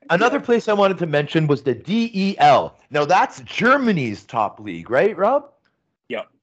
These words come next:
Speaker 2: and that, and that was actually, that league was a sh-, it was shocking how good it got, how good it had come. We done, we went and played over in, like,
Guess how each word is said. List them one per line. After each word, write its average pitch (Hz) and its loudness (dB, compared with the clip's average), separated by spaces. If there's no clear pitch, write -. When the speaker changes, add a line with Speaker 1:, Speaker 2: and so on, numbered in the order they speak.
Speaker 2:
and 123 -8
that, 135 -4
and 123 -12
that 151 -2
was 113 -10
actually, 113 -20
that 113 -18
league 113 -20
was 104 -20
a 98 -16
sh-, - -20
it 117 -12
was 123 -6
shocking 139 -6
how 107 -20
good 113 -20
it 104 -20
got, 98 -18
how 120 -20
good 107 -18
it 101 -20
had 95 -20
come. 107 -18
We 135 -4
done, 135 -4
we 147 0
went 151 -4
and - -18
played 127 -12
over 117 -14
in, 104 -18
like, 95 -20